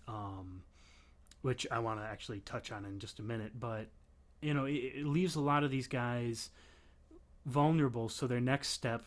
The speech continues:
when they try to pursue the relationship, so they've, they've tried it with the trans woman, they've taken the dive, they've gone to the prostitute,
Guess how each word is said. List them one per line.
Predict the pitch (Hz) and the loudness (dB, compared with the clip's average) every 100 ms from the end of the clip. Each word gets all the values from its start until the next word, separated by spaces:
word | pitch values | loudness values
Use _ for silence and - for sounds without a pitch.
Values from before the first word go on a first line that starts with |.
| - | -2
when | 131 | 0
they | 131 120 | 2 0
try | - 143 | 0 0
to | 156 | 0
pursue | 143 123 | -2 -4
the | 123 | -2
relationship, | 117 113 107 127 - 117 - | -2 -2 -4 -6 -6 -8 -2
so | 135 | 0
they've, | 127 127 - | 2 2 0
they've | 131 123 | -2 -2
tried | - 156 160 | 0 2 4
it | 151 | 4
with | 139 | 0
the | 131 | -2
trans | - 110 107 | -4 -6 -6
woman, | 110 104 107 | -4 -4 -2
they've | 117 - | -4 2
taken | 180 175 160 | 4 4 4
the | 151 | 4
dive, | 123 113 92 85 - | 2 0 -2 -10 -8
they've | 123 117 | -6 0
gone | 135 151 | 4 6
to | 143 | 4
the | 135 | -2
prostitute, | 127 117 - - 104 | -2 -2 -4 -10 -16